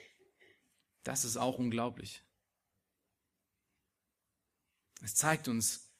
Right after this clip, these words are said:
wie groß Gott wirklich ist. Schaut euch nochmal den Text an. Bevor wir nun zu dem Wozu kommen, wozu Gott Mond, Sterne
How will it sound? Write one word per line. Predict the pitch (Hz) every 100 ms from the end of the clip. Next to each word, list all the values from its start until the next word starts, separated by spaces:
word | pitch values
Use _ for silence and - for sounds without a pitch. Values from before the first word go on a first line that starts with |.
| -
wie | 117 151 151
groß | 120 135 123 -
Gott | 131 135 107
wirklich | 135 123 107
ist. | - - - _ _ _ _ _ _ _ _ _ _ _ - _ _ _ - - - -
Schaut | 156
euch | 170
nochmal | 156 151 135 123
den | 131
Text | 135 165 - 117
an. | 110 107 104 - _ _ _ _ -
Bevor | 135 - 196
wir | 175
nun | 156
zu | 151 147
dem | 143
Wozu | 131 131 - 185
kommen, | 185 131 123
wozu | 123 - 190
Gott | 170 139 113
Mond, | 131 147 156
Sterne | - - 151 151 123